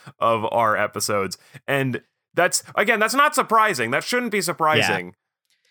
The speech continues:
Speaker 2: If you're a huge company, you've, you're bound to have a bunch of bad ideas.
Speaker 1: Yeah. Yeah.
Speaker 2: If you're just, like, especially if you're, like, a board of operations or board of directors of what I was m-, trying to say, is just a bunch of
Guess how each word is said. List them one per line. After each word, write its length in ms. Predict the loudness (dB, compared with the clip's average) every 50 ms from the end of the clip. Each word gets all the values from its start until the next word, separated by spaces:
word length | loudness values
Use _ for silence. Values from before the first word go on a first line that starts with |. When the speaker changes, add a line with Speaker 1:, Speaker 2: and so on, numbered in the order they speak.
| _ _ -6
Speaker 2:
If 140 | -4 -2 0
you're 180 | 2 2 2
a 40 | 0
huge 460 | 0 -2 -4 -2 0 0 0 0 -2
company, 500 | -2 -2 -4 -4 -4 -6 -8 -6 -6 -6 -8
you've, 300 | -6 -6 -6 -6 -6 -8 -12 -12 -8
you're 140 | -6 -4 -2
bound 300 | -2 -2 0 0 -2 -2
to 60 | -2
have 240 | -2 -2 -2 -2 -2
a 40 | -4
bunch 340 | -2 -2 -2 -2 -2 -4 -6
of 140 | -6 -4
bad 260 | -4 -4 -2 -2 -4 -6
ideas. 400 | -8 -8 -10 -12 -10 -6 -2 0
Speaker 1:
Yeah. 320 | 2 2 2 0 -2 -4 -8 _ _ _ _ _ -10
Yeah. 240 | -8 -8 -8 -8 -12 -18 _ -8
Speaker 2:
If 160 | -6 -4 -2
you're 80 | -2 -2
just, 440 | -2 -2 -2 -4 -4 -8 -10 -10
like, 240 | -4 -4 -2 -2 0
especially 460 | -2 -2 -2 -2 -2 -2 -2 -2 -2
if 100 | -2 -2
you're, 100 | -2 -2
like, 200 | 0 0 0 0
a 60 | -2 -4
board 360 | -4 -2 -2 0 0 0 0
of 140 | -2 -4 -6 -8 -10 _ _ _ _ -2
operations 1000 | -2 -2 0 0 0 0 0 0 0 -2 -4 -6 -6 -6 -6 -8 -8 -8 -8 -6
or 220 | -4 -4 -4 -4
board 440 | -6 -10 -8 -4 -2 -2 0 -2 -2
of 80 | -4 -4
directors 480 | -2 -2 -2 -2 -2 -4 -4 -4 -2
of 140 | -4 -6 -6 _ _ _ _ -12
what 200 | -8 -4 -2 -2
I 40 | -2
was 140 | -2 -4
m-, 320 | -8 -12 -12 -8 -8 -8 -6 -4
trying 260 | -2 -2 -2 -2 -4
to 60 | -4
say, 360 | -4 -2 -2 0 0 -2 -4 -6 -12 -20 -20 _ _
is 140 | -6 -4 -2
just 180 | -2 -2 -2 -4
a 40 |
bunch 320 | -4 -2 -2 -2 -2 -2 -4
of 120 | -6 -6